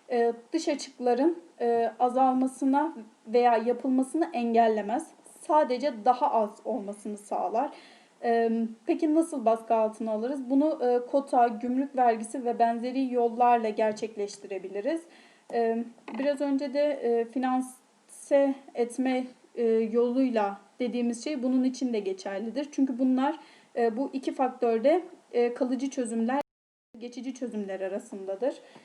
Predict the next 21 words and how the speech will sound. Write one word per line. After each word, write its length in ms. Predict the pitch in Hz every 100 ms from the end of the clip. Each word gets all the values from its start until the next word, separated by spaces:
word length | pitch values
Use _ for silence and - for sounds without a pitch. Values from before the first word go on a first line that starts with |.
| _
E, 160 | - 233
üçüncü 720 | 220 269 - 277 269 302 302 277 _ _
dış 160 | 320 -
açıkların 480 | 269 - 247 226 226
tedavi 420 | 233 240 240 254
edilmesi 500 | 269 226 220 214 226
ise, 260 | 220 220 - -
ise 320 | 226 - 359 330
aslında 340 | 247 - 262 247
etkin 480 | 247 254 - 311 285
ve 40 |
uzun 360 | 247 247 269 277
vadeli 340 | 240 220 220
olan 300 | 220 220 220
çözüm 320 | 214 240 254 262
yolu 220 | 226 220
olan 400 | 220 262 311 247
budur. 260 | 233 220 392 - - - _
E, 220 | - 233 226
dış 140 | 285
açıkları 580 | 311 302 277 294 311